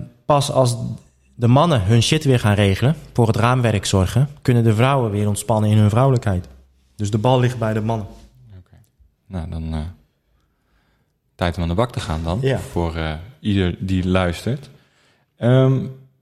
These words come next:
Speaker 2: ik vond het een, een mooie vraag die terugkwam en die sluit hier heel erg op aan, omdat een man een raamwerk moet neerzetten en, eh, zijn shit moet regelen.
Speaker 1: Mm.
Speaker 2: En, ehm, met shit regelen is het natuurlijk dingen doen,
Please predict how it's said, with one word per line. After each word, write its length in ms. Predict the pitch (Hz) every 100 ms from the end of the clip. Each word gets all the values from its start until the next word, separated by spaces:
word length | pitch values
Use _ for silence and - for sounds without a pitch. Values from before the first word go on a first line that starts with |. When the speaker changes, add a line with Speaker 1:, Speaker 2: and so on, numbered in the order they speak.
| _ _ _ _ _ _ _ _ _ _ _
Speaker 2:
ik 140 | - 113
vond 200 | 151 147
het 160 | 143
een, 300 | - 123 123 123
een 160 | 123
mooie 300 | 127 143 143
vraag 280 | 135 131 127
die 120 | 120
terugkwam 440 | 110 127 120 95 98
en 120 | 107
die 100 | 107
sluit 300 | - 120 110
hier 80 | 110
heel 140 | 117
erg 160 | 110 101
op 120 | 95
aan, 140 | 101 104
omdat 300 | 101 101 -
een 120 | 98
man 260 | 98 98 92
een 80 |
raamwerk 500 | 90 95 101 95 90
moet 160 | 95 92
neerzetten 680 | 95 92 92 92 92 90 -
en, 420 | 95 90 90 - -
eh, 200 | 90 85 85 82
zijn 200 | - 82
shit 460 | - - 113 -
moet 200 | 95 90
regelen. 640 | 87 85 85 85 90 101 -
Speaker 1:
Mm. 220 | - 107 87
Speaker 2:
En, 220 | 87 85 -
ehm, 360 | 123 87 85 85 87 - _
met 160 | 87 87
shit 200 | 107 101
regelen 440 | 98 95 95 90
is 80 | 92
het 100 | 87
natuurlijk 400 | 87 92 87 85 _ _ _ _
dingen 260 | - 92 90
doen, 340 | 110 107